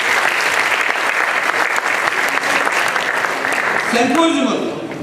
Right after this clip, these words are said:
bilim dünyası, ilim ve irfan hazinemiz ve dahi memleketimiz için hayırlara vesile olmasını diliyor. Hepinizi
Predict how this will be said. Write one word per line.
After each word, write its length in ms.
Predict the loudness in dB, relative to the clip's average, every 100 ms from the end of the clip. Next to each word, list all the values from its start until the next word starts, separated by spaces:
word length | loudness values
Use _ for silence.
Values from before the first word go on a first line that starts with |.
| 2
bilim 320 | 4 4 4
dünyası, 480 | 4 6 4 2 0 0 -2 -4 -8 -2
ilim 280 | 2 4 6
ve 240 | 6 4
irfan 280 | 2 2 4
hazinemiz 560 | 4 4 6 6 6 2 -2 -6 -8 0
ve 120 | 2
dahi 240 | 4 4 2
memleketimiz 720 | 4 4 4 4 6 8 6
için 160 | 4 4
hayırlara 460 | 4 4 4 4
vesile 280 | 4 4 4
olmasını 520 | 6 4 4 4 2
diliyor. 280 | 4 4 4 2 -2 -8 -10 -8 2
Hepinizi 680 | 4 6 4 4 4 2